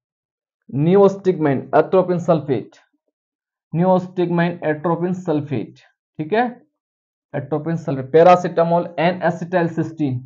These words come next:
N-acetylcysteine। organophosphatase poisoning, इसका भी होगा atropine। ठीक है, अगर atropine का पूछे तब तो बोलना physostickmine।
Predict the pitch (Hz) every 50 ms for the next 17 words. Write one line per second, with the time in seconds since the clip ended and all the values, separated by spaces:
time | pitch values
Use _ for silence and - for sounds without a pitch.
0 | - - - - 147 156 160 165 165 165 165 170 170 170 170 _ _ _ _ _
1 | _ _ _ _ _ - 127 156 202 - 185 175 175 - - 170 165 165 170 165
2 | 165 160 160 160 165 - - - - _ _ _ _ _ _ _ _ _ _ -
3 | 180 170 170 - - 139 117 101 98 104 - _ _ _ _ _ _ _ - 143
4 | 160 170 170 190 196 190 190 190 180 175 180 190 170 175 180 180 170 185 185 180
5 | 180 - 202 185 175 170 175 165 175 - - - 139 151 151 147 160 147 139 139
6 | - 120 113 107 104 - _ _ _ - 160 160 160 202 208 208 - - _ _
7 | _ _ _ _ _ _ _ _ _ _ _ _ _ _ _ _ _ _ _ _
8 | _ _ _ _ _ _ _ _ _ - 165 170 185 226 208 - - - 143 165
9 | 185 175 - 226 240 226 233 247 233 214 240 233 196 220 220 - 220 220 208 -
10 | 220 190 208 208 202 208 202 208 208 208 - - 170 170 180 180 214 226 - -
11 | - - 214 214 170 160 151 127 123 120